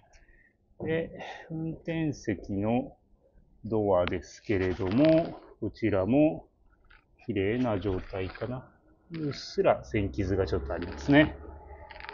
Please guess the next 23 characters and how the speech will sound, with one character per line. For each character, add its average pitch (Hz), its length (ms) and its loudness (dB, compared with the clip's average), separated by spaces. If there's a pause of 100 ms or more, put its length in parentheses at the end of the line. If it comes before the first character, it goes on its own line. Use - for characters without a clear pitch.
で、 170 460 0
サ 156 300 2
イ 156 140 2
ド 147 100 2
ス - 160 -6
テ 143 120 6
ッ 135 80 4 (120)
プ 139 100 2
周 120 380 6
り。 92 180 -6 (2250)
え 120 360 2
ー、 - 40 -2
特 113 200 0
に 107 140 2
気 - 140 -2
に 104 120 4
な 101 140 4
る 95 140 0
よ 92 160 4
う - 20 -2
な 131 160 2
傷 151 240 6
は 110 320 10